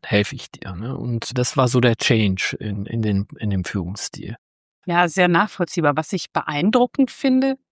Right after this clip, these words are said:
Speaker 2: dass die Mitarbeiter trotz deines Ansagenstils offensichtlich so viel Vertrauen zu dir hatten oder was auch immer es war, dass sie dir das gesagt haben, dass sie sich das getraut haben.
Speaker 1: Ja, das, äh, war nicht immer so,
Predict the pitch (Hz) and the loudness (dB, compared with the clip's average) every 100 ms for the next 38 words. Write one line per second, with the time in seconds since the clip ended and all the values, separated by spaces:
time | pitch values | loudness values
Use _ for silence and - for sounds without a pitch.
0 | _ - 190 - 202 202 277 208 220 240 | _ -8 -6 -2 -2 2 2 4 4 4
1 | 247 220 - _ - 226 262 - 202 202 | 2 0 -4 _ -2 -2 -2 -2 2 2
2 | 202 - 254 349 220 170 175 185 - - | 0 -2 0 2 4 4 4 0 -8 -4
3 | 208 247 - 214 - 254 240 - 240 - | -2 -2 -6 -10 0 2 2 -4 -6 -4
4 | 220 - 285 - - - 226 294 320 226 | -4 -2 -2 -2 -6 -6 2 4 4 2
5 | - 202 185 214 254 202 196 - 196 - | -2 2 2 2 2 2 2 2 0 2
6 | 247 214 196 226 226 220 262 214 202 185 | 2 2 4 4 4 0 0 2 0 0
7 | - - _ - 170 208 392 - - 170 | -4 -18 _ -4 2 4 4 0 -6 -2
8 | 147 143 139 208 202 220 214 208 - - | 0 -2 -2 -2 0 -2 -2 -6 -6 -12
9 | - 320 427 - 196 143 139 143 - _ | -4 -2 -2 -4 -4 -4 -4 -10 -14 _
10 | _ _ - 120 120 139 202 202 - 139 | _ _ -2 2 6 6 6 4 2 -4
11 | 117 131 127 123 131 143 143 135 127 123 | -6 -4 -4 4 6 8 6 4 2 2
12 | 123 127 - 135 143 185 202 202 233 302 | 2 0 -2 2 6 6 6 4 4 -2